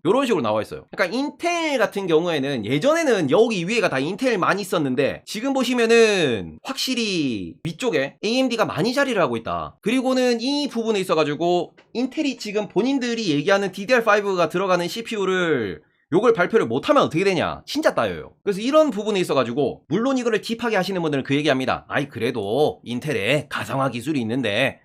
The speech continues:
이 가상화 기술은 에이엠디가 따라올 수가 없다." 요런 얘기를 하시는 분도 계셔요. 근데 그런 부분에서 지금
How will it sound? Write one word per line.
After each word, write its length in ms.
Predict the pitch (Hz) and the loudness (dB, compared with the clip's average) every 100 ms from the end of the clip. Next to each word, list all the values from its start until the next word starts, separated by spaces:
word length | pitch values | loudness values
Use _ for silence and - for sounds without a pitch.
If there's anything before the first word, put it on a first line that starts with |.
| _ _ - | _ _ -10
이 140 | 156 | -8
가상화 380 | - 117 143 143 | -8 -4 0 0
기술은 380 | 127 120 151 156 | 0 -4 -2 -2
에이엠디가 420 | 117 147 151 160 | 0 -2 -2 -4
따라올 300 | 127 131 143 | -2 0 0
수가 180 | - 165 | 0 0
없다." 520 | - 135 175 147 - | 2 2 2 2 -2
요런 220 | 175 240 254 | 0 0 2
얘기를 140 | 226 | 0
하시는 220 | 233 254 | 0 -4
분도 200 | 208 156 | -4 -6
계셔요. 460 | - 120 220 123 - | -4 0 0 0 -4
근데 180 | 220 233 | -6 -4
그런 340 | 240 311 330 233 | -2 0 0 -2
부분에서 480 | 175 185 143 123 | -4 -4 -2 -2
지금 520 | 117 135 143 139 92 | -4 -4 -4 -4 -6